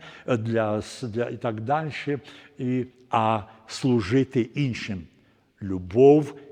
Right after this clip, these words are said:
хоче служити іншим. Так зробив Ісус. Тому дух сили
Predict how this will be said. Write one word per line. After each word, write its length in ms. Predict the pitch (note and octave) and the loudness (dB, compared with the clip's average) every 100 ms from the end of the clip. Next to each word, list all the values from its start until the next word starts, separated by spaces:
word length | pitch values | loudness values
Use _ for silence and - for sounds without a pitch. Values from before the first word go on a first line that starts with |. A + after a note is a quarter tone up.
| - | -16
хоче 720 | - - A#2 C3+ D#3 - D#3 | -12 -2 2 4 4 0 -4
служити 680 | - - A#2+ G2 G#2 F#2+ B2 | -6 -2 -2 0 -2 -2 -6
іншим. 580 | - E3 C3 - G#2+ F2+ _ _ | -2 -2 -2 -4 -10 -14 _ _
Так 340 | C3+ B2 - - A2 | 2 2 0 -12 -6
зробив 440 | G#2 G#2 G#2+ A2 | -4 -2 -2 -4
Ісус. 480 | G2+ - G#2+ - - - _ _ _ _ _ - | -8 -6 -6 -8 -16 -20 _ _ _ _ _ -2
Тому 240 | C#3 C#3 A#2 | 2 2 0
дух 320 | G#2 B2+ - | 2 2 2
сили 540 | - E3 F3 D3+ A2 | 2 6 8 8 4